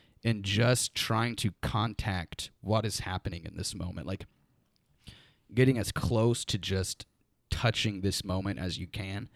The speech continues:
really reveals a lot if you do that a lot. Like, if you keep doing that, then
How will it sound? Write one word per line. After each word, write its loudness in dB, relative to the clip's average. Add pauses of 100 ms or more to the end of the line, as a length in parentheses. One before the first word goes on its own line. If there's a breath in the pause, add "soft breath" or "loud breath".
(760 soft breath)
really 10
reveals 2
a -4
lot -2
if 0
you 2
do 0
that -2
a -2
lot. -4
Like, 0
if -4
you 2
keep 0
doing 0
that, -8 (440 soft breath)
then -2